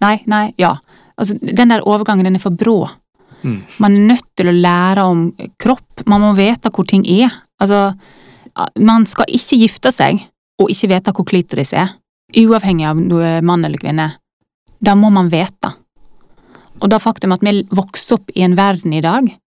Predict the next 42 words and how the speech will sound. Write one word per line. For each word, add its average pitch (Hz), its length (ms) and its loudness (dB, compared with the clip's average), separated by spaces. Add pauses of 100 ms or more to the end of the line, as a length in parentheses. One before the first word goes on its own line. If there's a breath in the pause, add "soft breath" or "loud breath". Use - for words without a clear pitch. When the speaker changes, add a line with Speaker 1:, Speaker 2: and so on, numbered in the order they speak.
(160)
Speaker 1:
der 208 180 2
det 208 120 0
er 226 160 -2
ikke - 280 -6
en 208 120 2
eneste 220 560 2
gutt 202 260 -4
på 180 140 -6
ti 190 240 0
år 151 160 0
som 185 160 -2
ikke 185 240 -2
vet 165 180 0
hvor 180 140 -4
penishodet 151 560 -2
hans 143 120 -4
er, 180 120 0 (500)
men 196 160 4
det - 140 -2
er 196 160 -2 (640)
veldig 214 320 2
få 185 160 0
jenter 165 240 -2
på 165 160 -4
ti 160 140 2
år 151 140 0 (200)
som 180 160 0
vet 165 240 -2
hvor - 160 -8
klitorishodet - 600 -6
er. - 80 -20 (920)
Hvorfor - 320 -2
skal 165 240 -6
det 170 60 -2
være 170 180 0
sånn? 160 200 -2 (120)
For - 80 0
da 214 160 4
er 208 240 0 (320 soft breath)
like 202 420 0
bestanddeler. 175 600 0 (180)
De 208 80 2